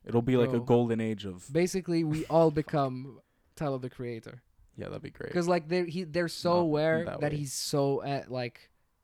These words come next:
Speaker 2: pro homosexuality and whatever, and he's so cool with it
Speaker 1: Yeah.
Speaker 2: that he can ironically be homophobic.
Speaker 1: Sure, yeah, yeah, yeah.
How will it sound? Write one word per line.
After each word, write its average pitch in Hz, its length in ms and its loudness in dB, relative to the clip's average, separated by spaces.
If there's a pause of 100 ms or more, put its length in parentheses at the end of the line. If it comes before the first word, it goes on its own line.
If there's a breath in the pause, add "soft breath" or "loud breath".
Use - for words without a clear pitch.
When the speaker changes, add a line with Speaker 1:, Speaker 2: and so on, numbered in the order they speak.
(220)
Speaker 2:
pro 139 520 0 (640)
homosexuality 123 1000 -6
and 110 100 -8
whatever, 110 580 -8
and 123 140 -10
he's 117 120 -8
so 117 160 -8
cool 120 220 -8
with 131 160 -6
it 151 240 -8
Speaker 1:
Yeah. 101 240 -4 (640)
Speaker 2:
that 139 280 -4
he 160 140 -8
can 160 180 -2
ironically 139 760 -4
be 127 160 -10
homophobic. 151 680 -4
Speaker 1:
Sure, 120 300 2
yeah, 113 220 0
yeah, 113 200 -4
yeah. 185 120 -8